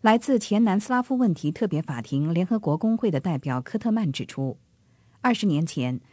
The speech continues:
对象征着和平的联合国蓝色旗帜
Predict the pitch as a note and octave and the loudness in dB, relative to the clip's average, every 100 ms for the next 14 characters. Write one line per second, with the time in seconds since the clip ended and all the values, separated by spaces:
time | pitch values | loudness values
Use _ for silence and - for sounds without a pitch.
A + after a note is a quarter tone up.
0 | - - C#4+ B3+ D4+ A#3+ C4+ B3+ D#3 - | -20 0 2 4 2 2 2 2 0 0
1 | F3+ A3+ D3+ D#3+ D#3 F3 A#3 G#3 D3+ D#3 | -2 0 0 0 0 0 -2 0 0 0
2 | C#3+ - E3 - C#3+ C#3 F#3+ | -2 -2 -4 -4 -6 -2 -4